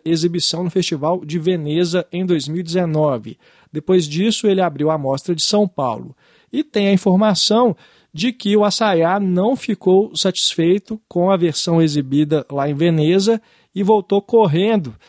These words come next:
pra ilha de edição pra montar um novo corte. A gente ficou sem saber ao certo qual versão que foi exibida na mostra e qual é essa que chegou agora em junho à Netflix, já que não foi possível fazer o lançamento nos cinemas,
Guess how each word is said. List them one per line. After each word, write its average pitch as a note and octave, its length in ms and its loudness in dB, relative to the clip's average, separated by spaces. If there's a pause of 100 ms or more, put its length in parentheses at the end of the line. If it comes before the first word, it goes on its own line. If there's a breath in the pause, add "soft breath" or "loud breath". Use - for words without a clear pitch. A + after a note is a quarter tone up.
(220 soft breath)
pra F3 240 2
ilha F#3 260 2
de E3 100 0
edição F3 600 0
pra G3 200 -2
montar G3 320 2
um G3 100 2
novo F#3+ 260 2
corte. E3+ 640 -2 (400 soft breath)
A E3 120 -2
gente F#3+ 180 0
ficou G3+ 240 0
sem F#3+ 160 2
saber E3+ 480 2
ao F#3+ 160 2
certo G3 480 -2
qual F#3 180 0
versão F3+ 540 0
que G3+ 100 -10
foi D#3+ 200 -4
exibida D3 420 0
na F3 160 -2
mostra A#3 540 -2 (100)
e C4 80 -4
qual G#3+ 580 0
é G#3 220 2
essa F3+ 260 0
que - 80 -10
chegou F3 360 0
agora E3 360 0
em F#3+ 160 4
junho F3 460 2 (300 soft breath)
à D#3 120 -2
Netflix, F3 840 -4 (280 soft breath)
já F#3 200 0
que G#3 100 0
não G#3 80 6
foi G#3 160 0
possível F#3+ 420 0
fazer E3+ 380 2
o E3 80 4
lançamento D#3 640 0
nos D#3+ 160 0
cinemas, G#3 760 2